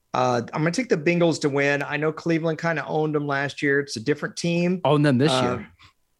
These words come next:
Speaker 1: yeah, that they did. They did. But the Cincinnati team's playing a lot, lot better. And these aren't the Jacoby Brissett Browns, and I don't know what the Deshaun Watson
Speaker 2: Yep.
Speaker 1: Browns are yet. I really don't.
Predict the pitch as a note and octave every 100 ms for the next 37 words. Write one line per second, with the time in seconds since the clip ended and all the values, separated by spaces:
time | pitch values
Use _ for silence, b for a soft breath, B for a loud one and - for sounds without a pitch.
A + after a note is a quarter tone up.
0 | _ _ _ _ - A#2+ F#2 F#2+ G#2 _
1 | _ _ _ _ A#2+ D3 D#3 F3 F3+ D#3
2 | C#3+ - _ - C#3+ D3 D3 C3+ C3 _
3 | - B2 - C#3 - D3+ - C#3+ C3 B2+
4 | C3 B2 G#2 D3 C3 A#2+ A2+ A#2 A#2+ A#2+
5 | - - A2+ A2 - B2 C3 C3+ B B
6 | _ - D3+ D3+ F3+ A3 A3 F#3+ F#3+ F#3+
7 | G#3+ G3+ F3 - A3+ - C#3 A#2 A2 A#2
8 | - E3 E3+ D#3+ D3+ D3 C3+ B2 G2+ G#2+
9 | - A2+ G#2+ G2+ G2 - G2 G2+ G2 F#2+
10 | G2 F#2 F#2+ F#2 E2 - _ B2 A#2 C3+
11 | B2 C#3 C3+ C#3